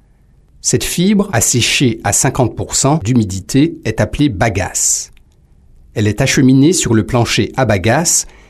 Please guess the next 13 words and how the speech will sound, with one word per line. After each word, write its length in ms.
situé 480
derrière 400
vous, 260
et 80
servira 560
de 100
combustible 840
pour 220
alimenter 640
les 120
chaudières 600
à 80
vapeur. 480